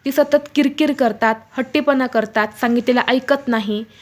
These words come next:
किंवा सतत आजारी पडत असतात. सतत लहान मुलांना दवाखाना चालू असतो. त्याचबरोबर जी मोठी मुलं असतात त्यांना अभ्यास करावासा वाटत नाही, अभ्यासात त्यांचं मन लागत नाही,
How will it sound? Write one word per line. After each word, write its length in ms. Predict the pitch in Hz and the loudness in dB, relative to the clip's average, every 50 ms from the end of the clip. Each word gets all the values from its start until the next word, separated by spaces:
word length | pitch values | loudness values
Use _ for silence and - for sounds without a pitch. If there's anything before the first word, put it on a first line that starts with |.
| - - - _ _ _ - | -20 -20 -20 _ _ _ -2
किंवा 240 | 277 285 254 240 240 | 0 2 2 2 2
सतत 400 | 254 - 285 277 277 269 269 - - | 2 0 -2 0 0 -2 -2 -2 -4
आजारी 320 | 247 247 220 254 254 277 | -4 -2 0 0 0 0
पडत 320 | 277 277 - 240 233 196 - | 0 0 0 0 0 0 -2
असतात. 280 | 214 208 - - 208 185 - - _ _ _ - | -2 -4 -4 -6 -8 -8 -8 -10 _ _ _ -4
सतत 300 | 277 269 302 302 302 294 | -2 2 2 2 2 2
लहान 240 | 269 262 247 254 254 | 0 0 0 0 0
मुलांना 340 | 254 247 240 233 233 240 254 | 0 0 0 0 0 0 -2
दवाखाना 480 | 233 240 214 214 214 214 - 233 247 | -2 -2 0 0 -2 -2 -4 -6 -6
चालू 280 | 269 - 269 233 208 202 | -2 -2 -2 0 0 0
असतो. 280 | 202 202 - - - - - _ _ _ _ _ - | -2 -2 -4 -8 -12 -14 -14 _ _ _ _ _ 0
त्याचबरोबर 580 | 247 233 226 233 240 247 233 240 202 208 196 - - - 202 | 2 2 2 2 2 2 2 0 0 -2 -6 -6 -8 -10 -6
जी 100 | - 277 | -2 -2
मोठी 340 | 262 269 262 262 262 - 302 | 0 2 0 0 0 0 0
मुलं 260 | 302 294 285 247 233 | 0 0 0 0 0
असतात 280 | 226 226 - - 196 190 - - - _ - - - - - - | -2 -2 -4 -6 -6 -6 -8 -14 -20 _ -20 -20 -20 -16 -6 -2
त्यांना 240 | 247 247 254 262 | 0 2 2 2
अभ्यास 380 | - - 220 208 214 262 285 285 | 2 0 -2 0 0 -2 -2 -2
करावासा 480 | - - 269 254 247 240 240 240 247 233 | -2 0 0 2 0 0 -2 -2 -2 0
वाटत 340 | 233 226 226 233 226 220 | 0 0 -2 -4 -6 -4
नाही, 260 | - 226 214 208 202 208 214 - | -4 -4 -2 -2 -4 -6 -6 -6
अभ्यासात 420 | 220 190 196 226 247 240 277 269 269 | -6 -4 -2 -2 -2 -2 -2 -2 0
त्यांचं 320 | - 254 233 233 - - 240 | 0 0 0 0 0 0 0
मन 300 | 233 233 247 254 277 285 | 2 4 4 2 2 2
लागत 400 | 277 262 240 226 208 226 220 220 | 2 0 0 0 -2 -4 -4 -4
नाही, 300 | - 214 214 196 202 196 | -6 -8 -6 -6 -8 -10